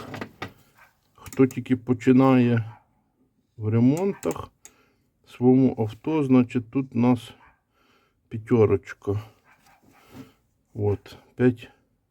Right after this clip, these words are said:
міліметрів, оця от насадочка, шестигранник для тих болтів. Страшенні звуки були при знятті кришки,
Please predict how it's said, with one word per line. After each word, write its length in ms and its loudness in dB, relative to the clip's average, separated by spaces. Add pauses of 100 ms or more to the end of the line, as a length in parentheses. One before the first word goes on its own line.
(1300)
міліметрів, 720 2
оця 220 -2
от 240 -2
насадочка, 600 -4
шестигранник 1040 -2 (1040)
для 160 -4
тих 220 -4
болтів. 480 -8 (1200)
Страшенні 680 2
звуки 680 -4 (1500)
були 260 2
при 240 2
знятті 640 0 (480)
кришки, 680 2